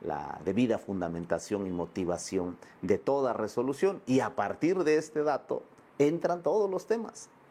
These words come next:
los temas fiscales, por ejemplo. O sea, el, el, eh, pagar, eh, eh, impuestos, pues, no es un derecho, es una obligación,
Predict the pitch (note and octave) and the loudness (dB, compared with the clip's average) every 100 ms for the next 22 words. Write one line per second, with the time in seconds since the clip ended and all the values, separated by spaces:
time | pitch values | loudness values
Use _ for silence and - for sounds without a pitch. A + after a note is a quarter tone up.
0 | - F#2 - - D3 D3 C3+ - C2 - | -6 -4 2 2 0 -4 -4 -2 -2 -4
1 | - - - - - - - - - - | -8 -10 -12 -14 -20 -20 -20 -20 -20 -20
2 | - - F2+ F#2+ F#2 F2+ - - - G2+ | -12 -4 -2 0 0 0 -4 -12 -4 -4
3 | G2+ - B2 C3+ - - - G#2+ A#2 D3 | -2 0 0 -2 -16 -8 -2 0 2 0
4 | D3 C#3+ A2 A#2+ G#2+ - A2 G#2 G2 - | 2 2 2 2 0 2 4 4 2 2
5 | A#2+ A2+ C#3 C3+ C#3 - F#2 G2+ A#2+ - | 0 2 0 0 -4 -4 -2 0 -2 -2
6 | B2 C3+ C#4+ - - - - C3 E3+ C#3+ | -2 -2 -2 -6 -12 -12 -4 -2 0 0
7 | G2+ E2+ - - G#3+ | 0 0 -2 0 0